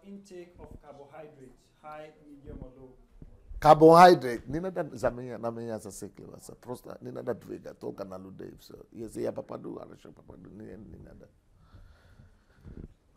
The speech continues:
Speaker 2: What is your intake of carbohydrates? Starch, starchy food. If it is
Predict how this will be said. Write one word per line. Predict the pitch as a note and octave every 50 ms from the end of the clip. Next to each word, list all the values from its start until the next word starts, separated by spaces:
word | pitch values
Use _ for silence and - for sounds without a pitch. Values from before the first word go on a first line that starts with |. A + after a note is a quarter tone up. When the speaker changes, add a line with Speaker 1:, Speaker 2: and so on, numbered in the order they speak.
| - - -
Speaker 2:
What | C#3 D#3+ A3 A#3 - F#3+
is | F3+ D3+ -
your | E3 F3 F3 D#3 F3+
intake | G3 G#3 - - G3 G3 E3
of | D3 C3+ -
carbohydrates? | E3 D3+ C#3+ D3 D3 C#3+ D3+ D#3+ D#3 D3 A#2 A#2+ A#2+ A2 F#2+ F2+ - - - - - - - -
Starch, | - - - - F3+ F3+ D3+ A#2 A#2 - - - - - - - - - - - - - - - - _ - - - - _ -
starchy | - - - F3 E3+ D#3+ - - F3 E3
food. | D3+ - D3+ C#3+ B2+ A2 F#2+ - - - - - - - - - - - - - - - - - - - _ _ - A3+ - - - G3 - - - - - - _ _ _ _ _ _ _ - - - - _ _ _ _ _ _ _ _ _ _ _ _ _ _ _ - - - - - - _ _ _ _ _ -
If | D#3+ D#3 C#3 D3+
it | D#3+ - - D3+
is | D3+ C#3+ C#3 - - - - -